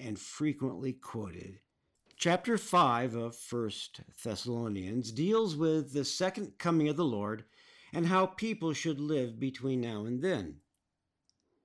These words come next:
But we're gonna look at the closing of the chapter. Here's an abbreviated version. "Be at peace among yourselves. We urge you, brothers and sisters, to admonish the idlers,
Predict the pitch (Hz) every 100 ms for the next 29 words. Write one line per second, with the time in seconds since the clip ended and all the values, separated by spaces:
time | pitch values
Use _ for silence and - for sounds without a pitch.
0 | _ _ _ _ _ _ _ _ _ 156
1 | 147 214 233 214 156 139 147 135 - 104
2 | _ - - 147 151 98 101 87 76 87
3 | 85 82 - 113 139 _ _ _ _ 180
4 | 190 185 160 151 131 113 101 104 139 135
5 | 110 107 101 101 110 117 98 82 98 139
6 | 143 _ _ _ _ _ _ _ _ _
7 | _ _ _ 147 214 254 - - 214 170
8 | - 131 147 143 120 104 - 151 117 80
9 | - - - _ _ _ _ _ _ _
10 | _ _ 151 196 160 214 147 110 95 92
11 | 107 101 104 92 110 - 147 139 165 165
12 | 139 165 160 151 143 165 233 151 123 -
13 | 139 123 143 135 113 76 78